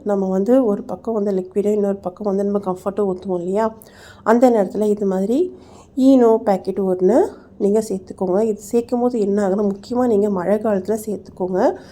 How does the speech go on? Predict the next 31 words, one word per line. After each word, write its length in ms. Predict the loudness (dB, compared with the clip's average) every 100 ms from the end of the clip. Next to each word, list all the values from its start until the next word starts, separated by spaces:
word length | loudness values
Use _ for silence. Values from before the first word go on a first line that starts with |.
| -20 -16
சேர்க்கும் 400 | 0 0 2 0
போது 180 | 2 2
நமக்கு 280 | 0 -2 2
என்ன 200 | 2 2
ஆகுன்னா, 40 |
நல்லா 320 | 2 2 0
துணியும் 420 | -2 -2 0 2
நல்லா 380 | 2 2 2 0
வந்து 300 | 0 2 2
பளபளன்னு 600 | 2 -2 -4 0 0 0 -2 -14 -20 -18 -2
நல்லா 300 | 2 4 4
தோச்சு 440 | 2 0 0 -4
வரும். 380 | -2 2 2 2 -4 -6
இந்த 420 | -4 0 2 2 0
கம்ஃபர்ட்டோட 540 | -6 -2 -2 -2 -6 -8 -4
ஸ்மெல்லும் 440 | 0 2 4 2
நல்லாவும் 560 | 2 2 2 2 2 2
நிக்கும். 500 | -2 0 4 6 4 2 -14 -20 -8 0
இது 200 | 4 6
மாதிரி 260 | 6 6
நீங்க 360 | 4 2 0 -2 0
தோச்சுட்டு 500 | 0 -2 -2 -2 -2 -8 -20 0
அதுக்கப்புறம் 520 | 4 4 4 4 4
நீங்க, 420 | 4 2 2 2 0 -16 -20 -20 -6
ஆ, 80 | -2
வீட்டிலே 440 | 0 0 0 0 0
காய 300 | 0 0 0
வைக்கும் 300 | -2 0 2
போது 200 | 4 4
நமக்கு 340 | 0 -2 0
அவ்வளவா 500 | 0 0 0 0 0